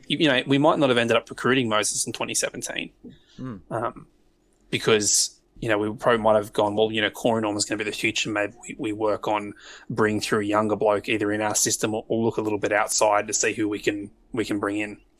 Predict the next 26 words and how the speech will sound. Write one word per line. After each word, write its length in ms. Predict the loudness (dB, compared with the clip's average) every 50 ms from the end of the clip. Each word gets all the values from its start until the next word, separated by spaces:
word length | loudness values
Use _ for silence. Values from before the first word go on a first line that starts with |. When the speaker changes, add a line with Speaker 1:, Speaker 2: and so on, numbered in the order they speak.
| -20 -20 _ _ -8
Speaker 2:
Yeah, 260 | -4 -2 0 0 0 -2 -4 -6 0
could 160 | 2 4 4
have 60 | 6
been. 180 | 6 4 4 4
I 80 | 0 -2
mean, 280 | 0 0 -2 -4 -10 -16 -20 -20 -20 -18 _ -8
there's 100 | -2 2
a 60 | 4
lot 120 | 6 6
of, 280 | 4 2 0 -4 -18 -20 _ _
<laughs> 100 | _ -20 -20 -18 -14 -12
that's 120 | -6 -4
what 60 | -4
this 100 | -4 -4
podcast 420 | -2 -2 -2 -2 2 2 2 2 0
is 80 | -6
about. 320 | -4 0 2 4 4 4 2
There's 120 | 0 -2
a 60 | 0
lot 140 | 0 2 2
of 100 | 0 0
sliding 340 | 0 2 4 4 4 2 0
doors 240 | -2 -2 -4 -2 -2
moments 460 | 0 0 0 0 -2 -6 -10 -12 -8
that, 320 | -8 -8 -8 -8 -4 -2
um, 240 | 0 0 0 -2 -8